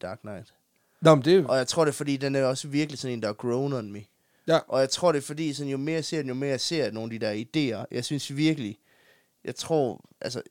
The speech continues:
Speaker 1: i-, i-, den der idé om, at de bliver sendt ud for at lede efter et nyt sted til menneskeheden, men man langsomt indser,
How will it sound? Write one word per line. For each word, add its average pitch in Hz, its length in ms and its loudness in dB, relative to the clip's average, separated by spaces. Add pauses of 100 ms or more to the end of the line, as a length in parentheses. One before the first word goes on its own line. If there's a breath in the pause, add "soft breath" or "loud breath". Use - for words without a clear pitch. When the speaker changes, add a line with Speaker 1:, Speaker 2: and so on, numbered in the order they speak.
(120)
Speaker 1:
i-, 139 200 -2 (140)
i-, 147 180 -6
den 143 160 0
der 131 240 4
idé 165 380 2
om, 120 220 -2 (140)
at - 220 -8
de 110 160 -6 (540)
bliver 123 140 -4
sendt 127 260 -4
ud 175 240 -4
for - 180 -10
at 123 60 -2
lede 139 180 2
efter 123 180 -2
et 107 60 -4
nyt 127 180 -8
sted 135 240 -2
til 127 140 -6
menneskeheden, 113 680 -6
men 120 200 -4
man 123 120 -4
langsomt 127 460 -2
indser, 120 420 -4